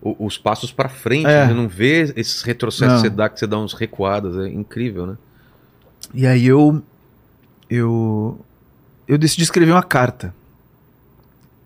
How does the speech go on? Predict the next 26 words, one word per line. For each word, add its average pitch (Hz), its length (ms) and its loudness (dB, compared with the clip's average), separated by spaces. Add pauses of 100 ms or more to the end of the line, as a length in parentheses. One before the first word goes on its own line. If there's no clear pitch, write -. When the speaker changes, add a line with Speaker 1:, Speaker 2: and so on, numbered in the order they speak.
Speaker 2:
Isso - 160 -18
foi 120 180 -2
no, 127 220 2
no, 120 300 -2
no, 117 300 -6
no 127 140 -4
Natal 127 640 2
de 147 120 -4
dois 147 160 6
mil 131 120 6
e 180 60 4
doze. 110 500 0 (720)
Eu 175 60 -8
escrevi 214 380 -2
uma 233 160 2
carta. 160 640 0 (100)
Speaker 1:
Pra 107 120 -4
quem? 87 340 -6 (100)
Pra 92 100 -4
você 92 220 -6
mesmo? 110 300 -2
Speaker 2:
Pra, 240 160 -4
cara, 226 440 -2
pra 208 300 -4
esse, - 580 -10
essa... 214 400 -10